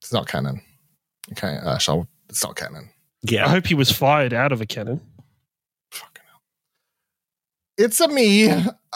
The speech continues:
Speaker 1: podcast time. Um, the, we're talking about Mario a bit later,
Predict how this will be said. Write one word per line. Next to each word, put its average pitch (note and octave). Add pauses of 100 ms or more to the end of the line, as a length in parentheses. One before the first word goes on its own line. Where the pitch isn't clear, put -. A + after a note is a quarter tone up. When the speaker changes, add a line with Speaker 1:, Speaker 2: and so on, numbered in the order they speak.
(1200)
Speaker 1:
podcast G#3
time. G3 (220)
Um, F3 (140)
the, D3+
we're G3
talking G3
about F#3+
Mario D#3
a -
bit C3+
later, C3